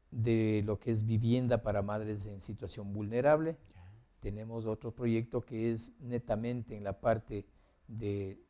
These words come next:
Speaker 1: semi-, semi-industrialización en el Colegio Técnico Urcuquí.
Speaker 2: Ujú.
Speaker 1: Y también proyectos de turismo ecológico.
Speaker 2: Correcto. Ahora, otra de las cosas que, bueno, eso es general ya,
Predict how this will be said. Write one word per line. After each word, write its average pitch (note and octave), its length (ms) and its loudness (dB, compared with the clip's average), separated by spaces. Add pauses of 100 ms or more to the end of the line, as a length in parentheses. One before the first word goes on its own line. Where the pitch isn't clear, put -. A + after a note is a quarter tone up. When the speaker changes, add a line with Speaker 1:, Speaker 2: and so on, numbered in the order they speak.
(140)
Speaker 1:
semi-, A#2+ 580 -2
semi-industrialización A#2 1400 -4 (680)
en A2+ 140 -12
el G#2+ 160 -10
Colegio G#2+ 400 -2
Técnico A2+ 400 -4
Urcuquí. C3 460 -2 (2250)
Speaker 2:
Ujú. B2 400 -14
Speaker 1:
Y F#3+ 40 -12
también C#3+ 380 -2 (140)
proyectos B2 520 0
de G#2+ 220 -4 (560)
turismo A2+ 560 -4 (880)
ecológico. G#2 600 -2 (420)
Speaker 2:
Correcto. F2+ 420 -18 (360)
Ahora, F3 280 -6
otra F3+ 200 -14
de F3+ 100 -12
las B2+ 180 -6
cosas D3+ 340 -14
que, B2+ 120 -12
bueno, B2 220 -10
eso A2 160 -14
es G#2 120 -20
general G#2+ 500 -6
ya, A2 320 -8